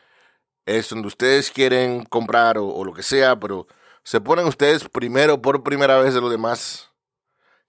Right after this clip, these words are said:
Pero te sientes culpable de hacer eso, que no te debería sentir culpable, es algo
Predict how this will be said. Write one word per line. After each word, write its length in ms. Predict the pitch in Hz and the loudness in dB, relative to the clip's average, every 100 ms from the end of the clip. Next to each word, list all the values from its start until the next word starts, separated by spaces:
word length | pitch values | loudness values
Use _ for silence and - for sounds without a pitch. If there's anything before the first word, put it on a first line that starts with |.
| _ _ | _ _
Pero 220 | 120 127 | 2 2
te 80 | 110 | 0
sientes 260 | 123 120 123 | -2 -2 -4
culpable 520 | 104 104 113 139 - _ _ _ | -2 0 2 0 -2 _ _ _
de 200 | _ 104 | _ -2
hacer 260 | 101 117 107 | 0 0 0
eso, 320 | 107 139 160 | 0 -4 -4
que 100 | - | -6
no 140 | 104 120 | -6 0
te 80 | |
debería 300 | 143 107 104 | 0 2 0
sentir 300 | 101 92 95 | -4 -6 -10
culpable, 340 | 90 87 92 104 | -10 -6 -4 -4
es 100 | 113 | -4
algo 340 | 107 113 107 | -2 -2 -4